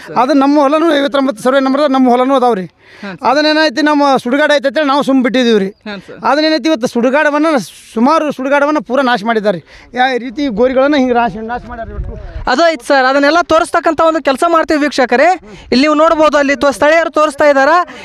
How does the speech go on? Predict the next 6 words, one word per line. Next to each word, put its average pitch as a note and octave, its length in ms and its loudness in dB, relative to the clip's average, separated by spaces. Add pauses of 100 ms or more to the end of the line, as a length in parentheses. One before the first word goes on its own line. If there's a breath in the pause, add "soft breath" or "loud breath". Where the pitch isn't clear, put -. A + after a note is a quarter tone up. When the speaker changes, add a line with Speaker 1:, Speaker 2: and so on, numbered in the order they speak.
(120 loud breath)
Speaker 1:
ಇದು D#4+ 280 2
ಇಲ್ಲಿ D4+ 240 0
ಅಂತ್ಯಕ್ರಿಯೆ E4+ 580 0
ನಡೆದಿರ್ತಕ್ಕಂಥ D#4+ 680 0
ಕೆಲವೊಂದಿಷ್ಟು D#4 460 0
ಅವಶೇಷಗಳು. C#4+ 760 0